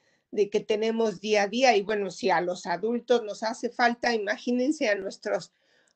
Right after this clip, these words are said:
niños y a nuestros jóvenes, en donde yo he podido tener la oportunidad de hablar con jóvenes de primarias y secundarias, lo primero que te dicen,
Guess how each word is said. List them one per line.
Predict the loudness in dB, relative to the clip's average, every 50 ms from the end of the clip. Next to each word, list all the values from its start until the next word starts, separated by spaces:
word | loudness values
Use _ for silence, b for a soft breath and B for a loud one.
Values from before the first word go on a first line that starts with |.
| _
niños | 2 6 6 8 10 10 10 10 10 8 8 8 8 6 4
y | 2
a | 2 2
nuestros | 0 0 0 0 0 0 0 0 -2
jóvenes, | -2 2 6 6 8 8 8 8 8 6 2 2 2 2 0 -2
en | -4 -4 -2
donde | -4 -4 -2 -2 -4 -2 0
yo | 2 2 2
he | 2
podido | 0 0 -2 -2 0 0 0 0 0 -2 _ _ _ _
tener | -2 0 0 2 2 4
la | 2
oportunidad | 2 2 -2 -6 -6 -6 -4 0 4 4 6 6
de | 6 6
hablar | 4 4 6 4 4 4 4 2 -2 _
con | -10 -10 -10 -10 -10 -14 _ _ _
jóvenes | _ 2 4 4 4 4 0 -4 -6 -6 -8
de | -8 -10
primarias | -8 -8 -8 -4 -2 -2 0 0 0 -2 -2 -2 -4 -4 -8 -14
y | -10
secundarias, | -6 -6 -6 -4 -4 -2 2 4 4 4 4 2 0 0 -2 -2
lo | -4 -4 -2
primero | -2 -2 0 0 2 2 2 0
que | -2 -2
te | -2 -2 -2
dicen, | -2 0 0 0 0 -2